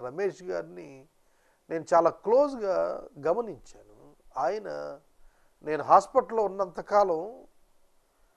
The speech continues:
వివిధ సందర్భాల్లో ఆ వ్యక్తిని బాగా అబ్జర్వ్ చేశాను. నాకు అనిపించేది, అసలు ఈయన ఆహారం ఎప్పుడు తీసుకుంటాడు,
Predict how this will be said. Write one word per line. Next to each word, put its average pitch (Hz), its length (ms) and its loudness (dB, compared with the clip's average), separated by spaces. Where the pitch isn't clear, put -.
వివిధ 160 380 2
సందర్భాల్లో 165 1120 0
ఆ 127 80 -2
వ్యక్తిని 139 380 -8
బాగా 175 440 0
అబ్జర్వ్ 143 400 -8
చేశాను. - 320 -20
నాకు 294 160 0
అనిపించేది, 269 600 0
అసలు 139 240 -2
ఈయన 127 600 -6
ఆహారం 233 460 0
ఎప్పుడు 208 220 -4
తీసుకుంటాడు, 139 760 -16